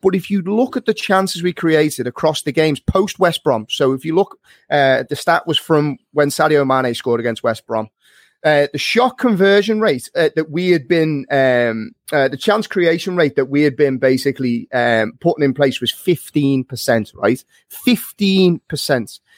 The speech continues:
since that goal from Sadio Mane. The average that Liverpool had seen, or in fact, if you look at the three games prior, so I think it was Fulham, Palace, and Spurs, it was fifty-eight percent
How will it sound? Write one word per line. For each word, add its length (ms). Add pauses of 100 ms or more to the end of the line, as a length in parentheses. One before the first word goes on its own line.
(180)
since 360
that 220
goal 240
from 180
Sadio 440
Mane. 380 (360)
The 140
average 480
that 160
Liverpool 460
had 100
seen, 260
or 160
in 100
fact, 280
if 80
you 100
look 180
at 60
the 60
three 380
games 300
prior, 400
so 160
I 40
think 140
it 40
was 120
Fulham, 680
Palace, 560 (100)
and 280
Spurs, 720 (300)
it 100
was 100
fifty-eight 760
percent 480